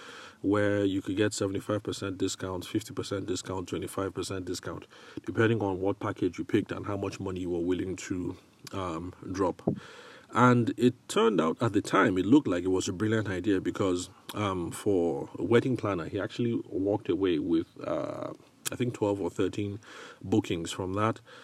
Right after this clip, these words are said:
But then a couple of them turned out to not be, um, worth the hassle. So all this discount, discount, discounts, yes, it does work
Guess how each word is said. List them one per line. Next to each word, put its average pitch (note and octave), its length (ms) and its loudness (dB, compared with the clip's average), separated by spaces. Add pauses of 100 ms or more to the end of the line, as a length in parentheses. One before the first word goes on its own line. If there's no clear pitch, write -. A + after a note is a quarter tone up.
(240)
But G#2+ 180 0
then A2+ 280 4
a G2+ 60 2
couple A#2 260 4
of G2+ 140 4
them G2 180 0
turned G2+ 260 2
out F#2+ 200 0 (120)
to - 80 -6
not G2 440 -2
be, F2+ 240 -2 (240)
um, F2 320 -6
worth G2+ 400 2
the F2+ 140 -6
hassle. F#2 460 -2 (320)
So B2 320 6
all C#3+ 160 6
this B2+ 220 4
discount, G#2 480 0
discount, F#2+ 480 -2
discounts, F2 720 -4
yes, - 640 2
it F#2+ 220 -2
does G#2 320 4
work F#2 360 2